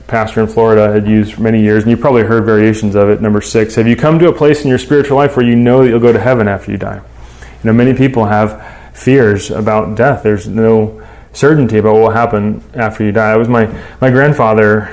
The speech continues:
was a, you know, moral person, did a good, did his best to treat people right, work hard his whole life, and that for many years was his gospel. "I lived a good life and God will let me into heaven when I die." But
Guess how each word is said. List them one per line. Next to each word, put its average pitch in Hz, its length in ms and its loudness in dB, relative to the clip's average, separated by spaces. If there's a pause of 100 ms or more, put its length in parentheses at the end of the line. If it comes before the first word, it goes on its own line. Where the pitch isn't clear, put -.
was 113 180 0
a, 110 140 -2 (580)
you 117 60 -6
know, 104 260 -4
moral 127 460 2
person, 127 680 0
did 113 140 -2
a 117 60 0
good, 113 340 -6 (600)
did 120 140 0
his 117 120 0
best 117 340 0
to 104 180 2 (560)
treat 131 200 -2
people 131 260 2
right, 120 520 0
work 117 320 0
hard 117 280 2
his 107 120 0
whole 117 160 2
life, 110 560 0
and 113 320 0
that 151 220 0
for 175 300 2
many 170 240 2
years 175 260 2
was 123 360 -2
his - 520 -2 (260)
gospel. 123 440 -2
"I 101 80 0
lived 123 240 2
a 127 60 2
good 123 160 2
life 117 320 0
and 107 220 0
God 107 200 2
will 107 60 4
let 107 140 2
me 110 100 -2
into 107 140 0
heaven 117 260 0
when 98 80 -4
I 98 80 -6
die." 98 220 -2
But 107 200 0